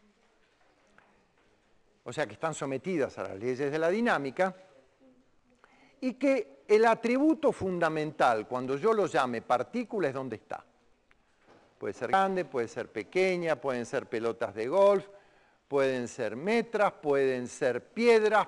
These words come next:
pueden ser planetas. Básicamente lo que me interesa para una partícula es dónde está y cuál es su masa. Entonces,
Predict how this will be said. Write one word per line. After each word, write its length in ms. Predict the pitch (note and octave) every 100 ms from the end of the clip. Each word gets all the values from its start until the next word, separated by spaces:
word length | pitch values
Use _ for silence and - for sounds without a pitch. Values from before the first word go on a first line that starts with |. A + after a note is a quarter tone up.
| -
pueden 440 | D#3+ D3+ C#3+ C#3
ser 300 | - C#3+ C3
planetas. 840 | - C3 C3+ G#3+ C4+ - A#3+ A3 - - - _ _ _ _ _ _ _ _ _ _ _ -
Básicamente 760 | D#3 C#4 B3+ A#3+ A#3 B3 B3
lo 120 | A3 F3
que 100 | F#3
me 100 | E3+
interesa 600 | E3+ F#3 F#3 D#3 C#3 A#2+
para 160 | C3+
una 180 | F#3 G3
partícula 520 | F3+ D#3 G#3+ G#3 E3+
es 40 | C#3
dónde 220 | C#3 B2
está 280 | - - - _ _
y 100 | -
cuál 240 | A#2 C#3+ C3+
es 100 | C3+
su 140 | -
masa. 420 | A2 B1 - - _ _ _ _ _ _ _ _ _ _ _
Entonces, 760 | D#4 E4 G3+ C#3 - C#3+ -